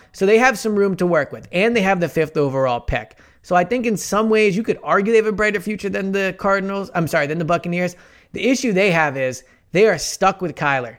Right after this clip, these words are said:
and now he's hurt, right? So he's probably not gonna be the quarterback that you, you want next year.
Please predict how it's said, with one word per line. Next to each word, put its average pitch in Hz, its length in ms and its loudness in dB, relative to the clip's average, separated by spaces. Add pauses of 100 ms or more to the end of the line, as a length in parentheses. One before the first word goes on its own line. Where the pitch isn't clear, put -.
(100)
and 165 180 -2
now 202 220 4
he's 165 180 0
hurt, 156 380 -2
right? 180 260 0
So 185 300 0 (140)
he's 170 160 -4
probably 220 340 4
not 202 220 0
gonna 190 100 -2
be 180 60 0
the 170 80 -2
quarterback 156 580 0
that 147 140 -4
you, 143 340 -2
you 143 160 -2
want 143 320 -2
next 143 400 -4
year. 139 180 -6